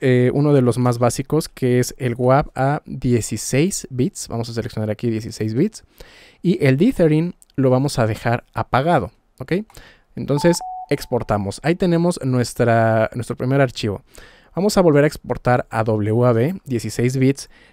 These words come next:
pero esta vez vamos a activar la función del dithering. Ok, dieciséis bits, activo el dithering y exportamos. Vamos a exportar a unos cuantos formatos más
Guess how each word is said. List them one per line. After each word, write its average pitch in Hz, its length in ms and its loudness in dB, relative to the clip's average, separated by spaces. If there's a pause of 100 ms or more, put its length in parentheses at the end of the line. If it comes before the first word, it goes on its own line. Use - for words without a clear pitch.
pero 139 140 4
esta 190 240 4
vez 151 320 4
vamos 131 420 0
a 117 120 2
activar 113 580 0
la 117 220 2
función 113 600 -4
del 123 560 -2 (200)
dithering. 104 500 -2 (460)
Ok, - 140 -2 (120)
dieciséis 131 460 -2
bits, 202 480 -2 (200)
activo 131 340 0
el 143 40 0
dithering 175 460 0 (920)
y 135 60 4
exportamos. - 720 -4 (360)
Vamos 220 240 2
a 180 160 8
exportar 156 560 0
a 151 80 -2
unos 165 240 0
cuantos 165 340 -2
formatos 131 480 -2
más 117 380 -2